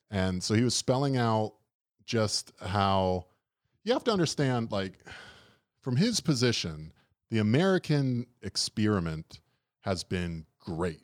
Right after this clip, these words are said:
If America has had a golden age, it's been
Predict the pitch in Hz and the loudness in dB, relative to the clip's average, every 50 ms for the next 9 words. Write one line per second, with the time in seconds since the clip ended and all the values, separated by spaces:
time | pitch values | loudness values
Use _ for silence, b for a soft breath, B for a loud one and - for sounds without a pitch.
0 | - - 135 151 - 170 151 143 139 143 139 127 120 - 127 117 110 113 107 - | -4 -2 -2 0 2 2 2 4 4 4 4 2 2 2 2 2 2 0 0 -4
1 | - 110 101 - - 107 98 92 87 80 98 95 92 95 92 85 82 78 78 76 | -4 -2 -2 0 0 0 0 0 0 0 2 2 2 2 2 0 -2 -4 -6 -6
2 | 78 78 71 - - 98 - - - - 98 92 90 87 87 87 85 | -8 -10 -10 -10 -10 -10 -10 -10 -8 -4 -2 -2 0 0 -2 -4 -6